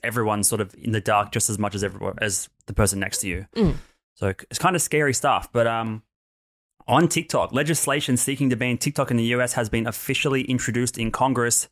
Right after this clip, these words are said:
Speaker 1: in an effort led by G O P Senator Marco Rubio. Rubio's press office cited the, quote, "risk of TikTok being used to spy on Americans by the Chinese communist regime TikTok, which boasts more than one billion users."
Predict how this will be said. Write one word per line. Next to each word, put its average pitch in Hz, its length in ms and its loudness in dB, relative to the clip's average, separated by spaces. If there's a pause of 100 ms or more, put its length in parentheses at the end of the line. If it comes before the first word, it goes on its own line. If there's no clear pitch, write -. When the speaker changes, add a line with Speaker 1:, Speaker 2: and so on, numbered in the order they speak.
(380)
Speaker 1:
in 117 80 4
an 110 120 2
effort 117 300 0
led 110 240 -2
by 104 160 0
G 110 160 -2
O 107 60 0
P 107 160 2
Senator 110 360 0
Marco 107 380 0
Rubio. 107 680 2 (480)
Rubio's 131 360 4
press - 380 0
office 120 320 -2
cited 113 420 -2
the, 113 380 -2 (400)
quote, 113 300 4
"risk 123 480 2
of 123 280 2
TikTok 143 360 -2
being 120 200 2
used 120 380 0 (140)
to 113 100 2
spy 110 380 2
on 113 80 2
Americans 113 420 2
by 104 220 0
the 104 240 0
Chinese 110 420 0
communist 110 420 -2
regime 104 300 0
TikTok, 117 440 -2
which - 220 -2
boasts 110 240 2
more 110 160 0
than 107 200 0
one 120 360 0
billion 113 500 2
users." 123 840 0